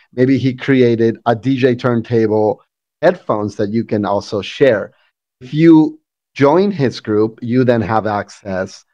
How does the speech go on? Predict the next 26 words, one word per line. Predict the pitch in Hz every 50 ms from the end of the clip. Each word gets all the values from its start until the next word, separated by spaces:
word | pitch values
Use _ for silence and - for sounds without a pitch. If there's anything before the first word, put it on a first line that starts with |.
| _ _ _ _ _ _ _ -
to | 131
those | 117 117 110 104 - -
kits, | - - 123 110 104 101 - -
templates, | _ - 117 104 95 - - 104 98 101 - - - _
and | _ 113 107 107
all | 101 104 101
of | 101 92
those | 98 98 95 95 - - - _ 151 - -
good | 110 98 -
things | 107 101 98 98 -
that | 104 98
he's | 101 101
putting | - - 113 110 113 120 127
out. | 120 104 92 - _ _ _ _ _ _ _ _ _ _ _ -
Mm, | 131 131 131 127 - -
and | 135 131 131
then | 143 143
when | 143 139 131
we | 139
were | 135 143
talking | 123 - 143 135 135 127 139 135 131 123
about, | 110 117 110 107 107 110 110 _ _ _ _ _ _ _ _ _ _ _ _ - -
uh, | 131 143 - - 131 127 _
when | - 143 139 135
the, | 131 127 127 127 -
the | - 127 123